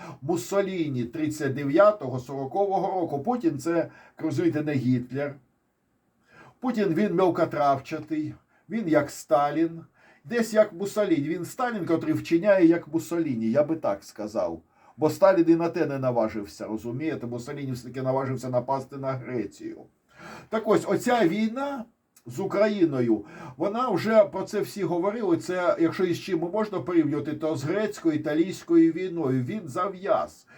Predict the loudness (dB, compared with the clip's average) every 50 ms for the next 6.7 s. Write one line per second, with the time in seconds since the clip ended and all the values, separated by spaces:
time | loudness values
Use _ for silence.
0 | -16 -8 -4 -2 -2 -2 0 0 0 2 4 4 4 4 2 -2 -4 -4 -4 -4
1 | -4 -4 -6 -8 -6 0 0 0 2 2 0 0 0 0 0 -2 -4 -4 -4 -4
2 | -4 -6 -6 -4 -4 -4 -4 -4 -6 -6 -4 -2 -2 -2 -4 -4 -6 -6 -2 0
3 | 0 0 0 -2 -8 -12 -14 -14 -12 -6 0 2 2 4 2 0 -4 _ _ _
4 | _ _ _ _ _ _ _ _ _ _ _ _ _ _ _ _ _ _ 0 2
5 | 2 2 2 0 0 0 0 2 2 2 2 2 2 2 2 2 2 2 4 4
6 | 4 4 4 2 2 4 6 6 6 4 2 -2 -4 -6